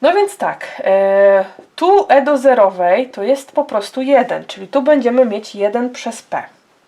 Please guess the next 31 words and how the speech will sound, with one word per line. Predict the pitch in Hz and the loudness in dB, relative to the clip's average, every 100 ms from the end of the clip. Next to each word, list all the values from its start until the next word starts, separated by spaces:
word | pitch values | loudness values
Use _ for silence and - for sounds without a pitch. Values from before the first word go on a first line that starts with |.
| _ _ _ _ _ _ - | _ _ _ _ _ _ -10
No | 214 285 | -4 -2
dobrze, | 214 185 - - _ | -2 -6 -12 -20 _
a | - - | -12 -6
co | 294 | -4
się | 320 320 | -2 -2
stanie | 262 262 247 | 0 0 0
tutaj? | 247 _ - - _ _ - - - - - _ | -4 _ -20 -20 _ _ -20 -20 -20 -20 -20 _
E, | 196 196 202 202 | 2 6 6 6
no | 202 294 | 4 2
więc | 392 370 - | 2 -2 -2
tak, | 175 - | -2 -2
tutaj, | 311 311 415 | -8 2 2
moi | 339 302 | 4 0
drodzy, | 226 262 269 285 294 285 269 - | 2 0 2 2 4 4 0 -10
rzecz | 208 262 285 | 0 0 2
bardzo | 233 247 226 | 0 0 -2
in-, | 226 233 | -8 -10
bardzo | - 233 226 | -2 -2 -2
interesująca. | 226 226 202 202 190 170 165 220 | -10 -8 -8 -8 -6 -6 -2 -6
Wiemy, | 214 269 285 | 0 2 2
że | 226 | -2
p | 208 - 226 | -8 -8 -6
jest | 233 226 _ | -8 -12 _
liczbą | 208 208 208 202 | -18 -12 -12 -12
zespoloną, | 196 - 196 190 226 208 | -18 -16 -8 -6 -6 -8
więc | 190 190 185 | -12 -16 -12
na | 208 233 | -10 -10
nią | 214 | -10
też | 226 226 | -12 -16
trzeba | - 214 202 | -12 -8 -8
uważać, | - 185 175 170 175 254 | -8 -10 -12 -4 -4 -4